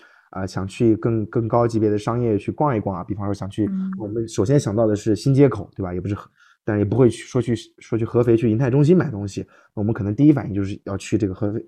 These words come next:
Speaker 1: 去南京的这个新街口去购物啊，这个是一个，一个特征。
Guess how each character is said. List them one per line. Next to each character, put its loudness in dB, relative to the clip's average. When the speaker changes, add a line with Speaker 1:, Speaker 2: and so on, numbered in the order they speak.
Speaker 1:
去 -6
南 -2
京 0
的 0
这 0
个 0
新 0
街 6
口 -2
去 -6
购 4
物 0
啊， -8
这 6
个 6
是 0
一 -2
个， 0
一 0
个 0
特 2
征。 -2